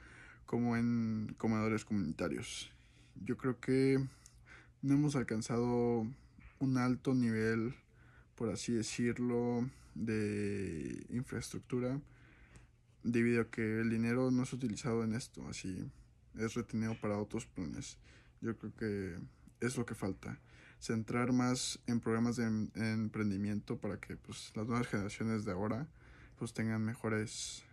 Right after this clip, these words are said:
accesos a información, tecnologías y, pues, podamos,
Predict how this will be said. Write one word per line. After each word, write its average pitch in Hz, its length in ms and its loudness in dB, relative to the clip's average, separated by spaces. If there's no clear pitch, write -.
accesos 110 760 -2
a 98 60 0
información, 120 960 0
tecnologías 120 1040 0
y, - 80 0
pues, - 200 -8
podamos, 120 560 -2